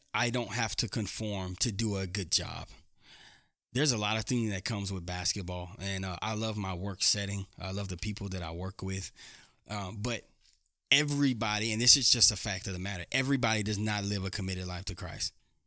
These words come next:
It's just a fact. And so there are things that take place that sometimes you feel like, "Okay, well, if I don't join in with that, I'm not gonna fit in, or I'm gonna seem like I'm unqualified." And so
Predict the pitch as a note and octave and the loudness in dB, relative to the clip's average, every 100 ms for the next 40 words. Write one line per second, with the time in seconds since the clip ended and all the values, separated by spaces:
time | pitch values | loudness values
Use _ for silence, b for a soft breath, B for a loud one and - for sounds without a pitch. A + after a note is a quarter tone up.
0 | _ _ _ _ _ G2+ G2+ G2 - F2+ | _ _ _ _ _ 2 4 6 4 4
1 | - E2+ - - - - b b b b | 0 -4 -6 -8 -10 -12 b b b b
2 | b - A2 - A2+ G#2+ A2+ G2+ C3 B2 | b 0 6 8 6 4 0 0 2 2
3 | A2 G#2 - G2 - C#3 A#2+ G2 - - | 0 0 0 0 -4 -4 -2 0 -2 -4
4 | b b b b b A2+ A2+ G2+ - G2+ | b b b b b -2 0 -2 -6 -6
5 | - C#3 C3+ D#3 B2 A2+ A2+ B2+ A#2 A2 | 2 4 4 2 2 0 0 0 0 0
6 | G2+ - G#2+ G#2 G#2+ G2 G2 F#2+ - A#2+ | -2 -4 -6 -4 -4 -4 -4 -4 -2 -2
7 | B2+ A#2 F#2 A#2 G#2 A2 B2 B2+ D3+ D#3 | 0 -2 0 0 2 0 0 0 -2 -2
8 | G#2+ A2+ G#2+ A2 F#2+ - A2+ F#2+ F2+ - | -2 -2 -2 -2 -2 -2 -2 -2 -4 -6
9 | - G2 G#2 G#2 F#2+ G#2+ G2 F#2 F#2 F#2 | -6 -6 -4 0 2 2 2 -2 -4 -4
10 | F2+ F2+ F#2+ F2 E2 E2 - - B B | -6 -6 -6 -6 -8 -8 -10 -14 B B
11 | B B B B A2 A#2 B2 G#2+ G2+ | B B B B 6 8 8 6 -6